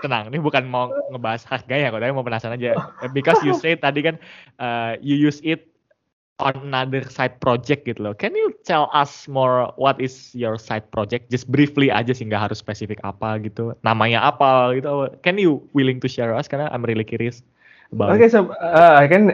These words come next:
Speaker 2: I, I can name the project sih, karena
Speaker 1: Oke.
Speaker 2: nggak terlalu itu ya. Oke, satu, selain S L F L, sekarang aku lagi running tiga project lain.
Speaker 1: Wow.
Speaker 2: Uh, so, pertama, aku, kalau, Ro-, Amparan tahu Rotary nggak?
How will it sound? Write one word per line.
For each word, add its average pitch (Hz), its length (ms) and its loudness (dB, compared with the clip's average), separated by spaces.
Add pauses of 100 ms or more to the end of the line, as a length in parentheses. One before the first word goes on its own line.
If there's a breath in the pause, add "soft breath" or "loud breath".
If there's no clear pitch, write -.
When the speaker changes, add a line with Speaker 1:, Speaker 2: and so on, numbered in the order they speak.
Speaker 2:
I, 143 240 4
I 147 80 -2
can 175 560 0
name 135 480 2
the 127 80 4
project 117 400 0
sih, 110 160 -8
karena 131 560 4
Speaker 1:
Oke. 123 160 -6
Speaker 2:
nggak 127 160 8
terlalu 123 720 6
itu 113 240 -8
ya. 117 160 -8 (480)
Oke, 170 160 2
satu, 185 560 4
selain 143 320 2
S 131 80 -8
L 117 160 2
F 113 80 -10
L, 147 400 2
sekarang 135 240 2
aku 170 80 0
lagi 143 400 0
running 113 640 -4 (380)
tiga 123 200 4
project 127 320 4
lain. 113 480 0 (480)
Speaker 1:
Wow. 95 240 -6
Speaker 2:
Uh, 113 640 4
so, 123 400 8
pertama, 135 720 4
aku, 151 760 4 (240)
kalau, 139 520 4 (320)
Ro-, 156 240 2
Amparan 208 240 8
tahu 214 200 10
Rotary 196 400 6
nggak? - 120 -6